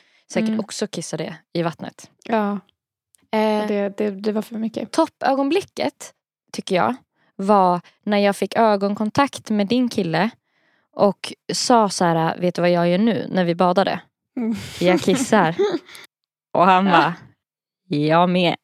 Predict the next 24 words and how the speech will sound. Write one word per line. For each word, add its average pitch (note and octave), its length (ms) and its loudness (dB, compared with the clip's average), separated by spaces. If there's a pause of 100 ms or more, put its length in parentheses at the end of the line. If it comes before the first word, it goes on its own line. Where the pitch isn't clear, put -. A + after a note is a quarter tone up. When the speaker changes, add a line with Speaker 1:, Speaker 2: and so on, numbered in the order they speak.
(240)
Speaker 1:
<laughs> - 340 0
Speaker 2:
Jag G#3+ 260 0
med. G#3 280 0
<laughs> F#4 1300 0
Det F#4 80 -2
var F#4+ 60 2
så D#4 120 -2
jävla B3 460 0
kul. B3+ 160 2
Speaker 1:
Det C4 80 6
var C#4 100 4
ändå A#3+ 260 4
ett F#3+ 140 2
moment, G#3+ 680 2
alltså. - 160 -6
Speaker 2:
Ja, A3+ 240 2
det A3+ 100 -2
var F#3+ 120 -2
det. A3 120 -4 (360)
Och - 300 2
det A#3+ 100 0
är B3 120 4
något B3+ 200 0
som A3 300 -2